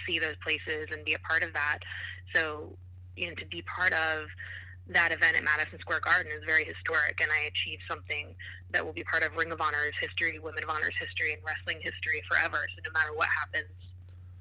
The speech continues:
from here on out, um, that's something that I'll always, you know, be able to look back on as something that I've accomplished.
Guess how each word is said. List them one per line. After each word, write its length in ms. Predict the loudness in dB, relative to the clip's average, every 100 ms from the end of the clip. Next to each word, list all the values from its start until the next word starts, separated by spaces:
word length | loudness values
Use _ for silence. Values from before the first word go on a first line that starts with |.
| -2
from 200 | 2 2
here 180 | 2 4
on 180 | 4 6
out, 360 | 6 4 0 -6 -8 -2
um, 280 | -2 -2 -4 -4
that's 180 | -4 -4
something 240 | -8 -6 -4
that 100 | -2
I'll 180 | -2 -4
always, 280 | -6 -8 -10 -14 -14 -16 -16 -16 -14 -10
you 120 | -8
know, 100 | -10 -12 -6
be 100 | -2
able 140 | -2 -2
to 80 |
look 180 | -4 0
back 260 | 4 4 2
on 200 | 0 0 -4 -6
as 220 | -4 -4 -6
something 260 | -8 -6 -4
that 160 | -6 0 2
I've 180 | 2
accomplished. 720 | 0 0 0 -2 -4 -4 -6